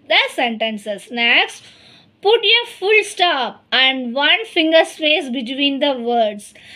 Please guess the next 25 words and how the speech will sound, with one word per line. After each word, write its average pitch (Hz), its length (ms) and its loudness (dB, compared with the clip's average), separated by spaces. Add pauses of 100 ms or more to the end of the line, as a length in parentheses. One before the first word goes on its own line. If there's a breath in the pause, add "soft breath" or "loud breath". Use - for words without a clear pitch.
(200 loud breath)
This 233 160 -6
is 277 160 0
also 294 360 4
you 294 280 -2
know 262 300 -2
about, 233 360 -2
right? 202 320 -4
Put 240 220 -8
a 269 180 4 (640 loud breath)
full 262 220 0
stop 349 500 2
and 269 380 0
one 285 320 0
finger 294 360 2
space 285 340 0
between 262 480 -2
the 339 200 4
words. 220 440 -6
Next, 233 580 0 (460 loud breath)
spelling 339 840 0
are 294 460 2
all 269 320 4
correct 285 640 0
and 254 300 -2
written 262 580 2